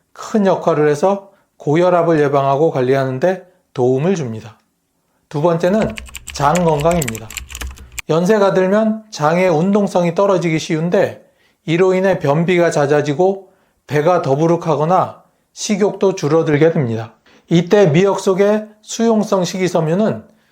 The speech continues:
장내 노폐물을 흡착해 배출시키고 유익균의 먹이가 되어 장을 건강하게 만들며 대장암의 위험도 낮추는 것으로 나타났습니다.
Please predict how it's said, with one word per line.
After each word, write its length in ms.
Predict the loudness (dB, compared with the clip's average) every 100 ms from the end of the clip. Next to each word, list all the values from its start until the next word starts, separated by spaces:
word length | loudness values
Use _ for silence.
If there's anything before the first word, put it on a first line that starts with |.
| _ _ -10
장내 460 | -2 0 2 2
노폐물을 600 | 2 0 0 0 2 2 0
흡착해 380 | 0 0 0
배출시키고 920 | 0 -2 -4 -6 -6 -4 0 -2 -4 -16 _ _ -6
유익균의 560 | -2 -2 -2 0 0 2
먹이가 480 | 2 2 2 2
되어 440 | 2 2 2 -2 -12 _ _ _
장을 500 | -14 -4 0 2 0
건강하게 600 | 0 0 2 2 2 2
만들며 640 | 0 0 -2 0 0 0 -2 -14 _
대장암의 680 | -4 0 2 2 2 0 0
위험도 540 | -2 0 0 -2 -6 _ _
낮추는 500 | -6 -4 -2 -2 0
것으로 380 | 0 -2 -2 0
나타났습니다. 800 | 0 -2 -2 -6 -8 -12 -14 -18